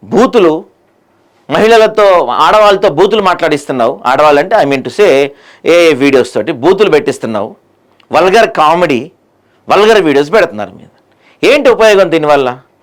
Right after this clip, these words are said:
ఇంత టాలెంట్ ఉన్నోడు నువ్వు, ఎవడో దీన్ని చేస్తున్నాడువి,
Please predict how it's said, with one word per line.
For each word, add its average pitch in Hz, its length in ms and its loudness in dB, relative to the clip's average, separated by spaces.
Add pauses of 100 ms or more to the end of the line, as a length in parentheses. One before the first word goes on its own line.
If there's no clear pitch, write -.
(500)
ఇంత 208 220 -2
టాలెంట్ 226 480 0
ఉన్నోడు 208 240 2
నువ్వు, 143 240 0
ఎవడో 160 220 2
దీన్ని 123 260 -4
చేస్తున్నాడువి, 131 800 -2